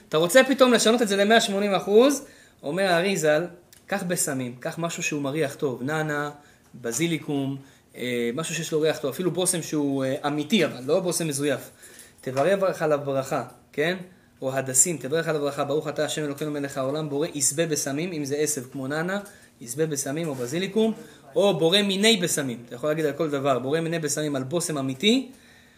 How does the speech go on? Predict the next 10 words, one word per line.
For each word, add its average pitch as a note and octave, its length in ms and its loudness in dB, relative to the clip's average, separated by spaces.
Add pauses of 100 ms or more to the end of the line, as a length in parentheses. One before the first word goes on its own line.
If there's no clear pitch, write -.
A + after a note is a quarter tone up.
(200)
הוא C#3 120 -4
אומר, F#3+ 240 -2
אם F3+ 60 -2
אתה D#3+ 160 -2
מריח F3 300 0
את G#3 80 -6
הדבר D#3 380 0
הזה, D#3 360 -2 (320)
ואתה C3 200 -6
מכוון, E3+ 580 -2